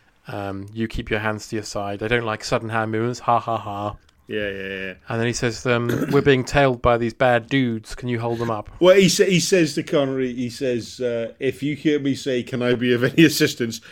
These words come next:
Speaker 2: it's too late. Your ass is dead," or something like
Speaker 1: Mm,
Speaker 2: that.
Speaker 1: yeah.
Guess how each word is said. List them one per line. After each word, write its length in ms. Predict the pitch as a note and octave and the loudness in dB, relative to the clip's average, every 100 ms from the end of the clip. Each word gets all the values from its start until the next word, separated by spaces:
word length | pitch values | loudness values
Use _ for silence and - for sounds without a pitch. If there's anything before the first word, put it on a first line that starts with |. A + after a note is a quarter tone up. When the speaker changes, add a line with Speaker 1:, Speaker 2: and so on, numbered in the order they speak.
| - | -10
Speaker 2:
it's 120 | A#2+ | -6
too 200 | - D#3+ | 4 6
late. 280 | C3 C3 A2+ | 6 4 2
Your 200 | C3+ D3+ B2 | 0 2 2
ass 240 | A2 - | 0 -6
is 100 | G2+ | -6
dead," 320 | B2 G2 F#2 | -6 -6 -6
or 60 | G#2 | -10
something 220 | G#2+ C3 | -8 -6
like 80 | A#2+ | -6
Speaker 1:
Mm, 200 | G#2 G#2 | -8 -10
Speaker 2:
that. 80 | B2 | -6
Speaker 1:
yeah. 200 | A2 G2+ | -4 -6